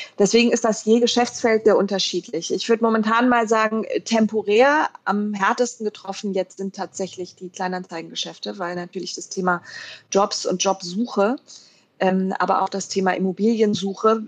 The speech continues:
in Deutschland noch, ähm, total in Ordnung, aber gerade auch, wir haben ja ein große, ähm, äh, das Unternehmen in, in Frankreich. In Frankreich ist ja der sogenannte Lockdown noch viel härter.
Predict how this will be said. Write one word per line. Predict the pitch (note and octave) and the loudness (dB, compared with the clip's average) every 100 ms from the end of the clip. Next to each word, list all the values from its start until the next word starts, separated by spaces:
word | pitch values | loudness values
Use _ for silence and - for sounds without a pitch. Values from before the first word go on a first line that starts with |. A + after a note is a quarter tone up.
| - | -8
in | - F#3+ | -2 2
Deutschland | F3 F#3 A3+ - A3 G3+ | 4 4 4 2 0 0
noch, | G3 F#3+ - - | -2 -4 -8 -6
ähm, | - F#3+ F#3 F3+ | -2 -2 -2 -6
total | - F#3+ F#3+ F#3+ | -6 -2 2 2
in | F#3+ | 2
Ordnung, | F3+ G3 G#3 | 2 2 0
aber | F#3+ F#3 | -2 -2
gerade | - F#3 - | -2 0 0
auch, | F#3 F#3+ | 0 -2
wir | |
haben | F#3+ | -4
ja | F#3 | -4
ein | F#3 | -6
große, | - G3 - F#3+ F3+ - | -4 -2 0 0 0 -2
ähm, | F3+ F3+ F3 F3+ - - - - - - | -4 -4 -6 -10 -16 -16 -16 -18 -20 -2
äh, | F#3+ F#3 F3 | 2 2 0
das | - | -2
Unternehmen | - F#3+ F#3+ F3+ F#3 | -2 -2 -2 -2 -2
in, | - F3 E3 | -4 -6 -6
in | E3+ F#3+ | -6 -6
Frankreich. | - F#3+ G3+ - F3+ F3+ - | 0 0 0 0 2 2 -2
In | - | -8
Frankreich | - F#3 F#3+ F3+ - | -4 -4 -4 -12 -10
ist | - G3 | -6 -4
ja | |
der | F3+ F3+ E3+ E3+ - - - | -2 -2 -2 -6 -18 -20 -8
sogenannte | G3 F#3+ F#3 F3+ | -2 2 0 0
Lockdown | F#3+ G3 - F#3 F3 | 0 0 0 -2 0
noch | F3+ | -2
viel | - F#3+ | -4 -4
härter. | F3 F3+ G3+ F3+ | 0 -2 -2 -6